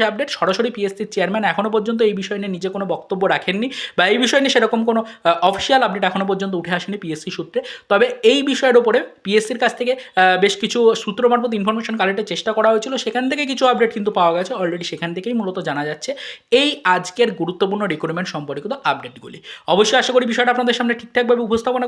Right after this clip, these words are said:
করতে পেরেছি। আপনারা অনেক রিক্রুটমেন্ট নিয়ে প্রশ্ন করেছেন আমাদেরকে, তবে মেন মেন যে সকল রিক্রুটমেন্ট নিয়ে আপনাদের কাছ থেকে বেশি পরিমাণে প্রশ্ন এসছে, সেই রিক্রুটমেন্টগুলো নিয়ে আজকের এই ভিডিওটির মাধ্যমে আমরা আলোচনা করার চেষ্টা করলাম। মেন মেন টপিকগুলো আপনাদের কাছে পৌঁছে দেওয়ার চেষ্টা করলাম, টপিক ওয়াইজ ইনফরমেশনগুলো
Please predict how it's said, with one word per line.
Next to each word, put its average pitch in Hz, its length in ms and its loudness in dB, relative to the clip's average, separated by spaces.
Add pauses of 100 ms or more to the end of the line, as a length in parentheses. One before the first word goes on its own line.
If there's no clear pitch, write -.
করতে 247 220 0
পেরেছি। 269 220 -2 (320)
আপনারা 233 220 6 (120)
অনেক 254 220 2
রিক্রুটমেন্ট 277 420 0
নিয়ে 285 160 0
প্রশ্ন 262 160 0 (100)
করেছেন 247 280 2
আমাদেরকে, 208 360 0
তবে 214 120 2 (100)
মেন 220 200 0
মেন 269 160 0
যে 233 140 4
সকল 240 240 2
রিক্রুটমেন্ট 214 400 -2
নিয়ে 220 140 0
আপনাদের 208 300 -4
কাছ 214 160 -2
থেকে 220 120 -4 (120)
বেশি 156 240 -6
পরিমাণে 254 340 0
প্রশ্ন 226 200 -2 (100)
এসছে, - 180 -6 (340)
সেই 277 240 4
রিক্রুটমেন্টগুলো 285 580 2
নিয়ে 254 200 2
আজকের 208 280 -2
এই 233 100 0
ভিডিওটির 214 320 -2
মাধ্যমে 196 240 -2
আমরা 202 180 2
আলোচনা 151 340 -4
করার 170 220 0
চেষ্টা 156 260 -8
করলাম। 226 260 0
মেন 175 160 -4
মেন 202 160 -4
টপিকগুলো 240 400 0
আপনাদের 254 300 2
কাছে 240 180 0
পৌঁছে 208 200 0
দেওয়ার 185 220 -2
চেষ্টা 180 240 -8
করলাম, 202 260 -2
টপিক 220 220 -6
ওয়াইজ 240 160 2 (120)
ইনফরমেশনগুলো 220 540 0